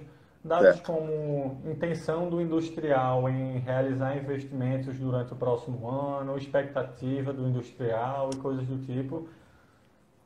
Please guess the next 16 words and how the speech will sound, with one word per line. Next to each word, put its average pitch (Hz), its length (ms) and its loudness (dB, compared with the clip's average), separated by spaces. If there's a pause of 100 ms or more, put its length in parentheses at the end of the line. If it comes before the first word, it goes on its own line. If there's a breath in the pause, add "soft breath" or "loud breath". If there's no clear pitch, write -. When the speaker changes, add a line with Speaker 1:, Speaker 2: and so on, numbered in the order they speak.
Speaker 1:
É, 123 240 -2
então, 131 1040 2 (680)
antes 143 440 0
dos 147 260 0
anos 135 240 0
dois 135 220 2
mil, 139 580 2
não 135 100 2
é 131 40 4
onde 127 200 0
a 123 40 2
gente 127 200 -6
tá 127 140 -4
comparando 123 580 0
aqui, 107 220 -8
tá? 123 300 -6